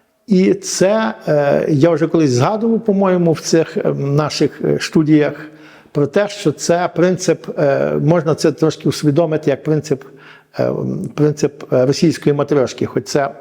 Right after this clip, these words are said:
м, не, зовсім не російська іграшка, але лялька, але вона дуже притаманна росіянам, вони це рахують за свою національну, е, на, на, за свою національну прояв своєї національної культури.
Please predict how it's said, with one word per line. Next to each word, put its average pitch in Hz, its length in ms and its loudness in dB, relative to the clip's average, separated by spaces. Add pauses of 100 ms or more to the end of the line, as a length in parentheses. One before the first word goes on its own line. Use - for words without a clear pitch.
(100)
м, 131 380 0
не, 131 340 0
зовсім 139 360 0
не 143 80 2
російська 185 420 0
іграшка, 120 600 -4
але 160 420 -2 (460)
лялька, 135 540 -2
але 131 200 0
вона 160 640 -2
дуже 139 320 0
притаманна 143 560 -4
росіянам, 139 540 0
вони 127 300 -4 (340)
це 139 180 -2
рахують 127 760 0
за 117 120 0
свою 135 400 2
національну, 120 720 -2 (720)
е, 113 260 -2
на, 131 180 -2
на, 143 200 -2 (440)
за 135 200 2
свою 139 320 0
національну 127 580 -2
прояв 117 520 0
своєї 123 300 4
національної 120 560 -2
культури. 190 440 0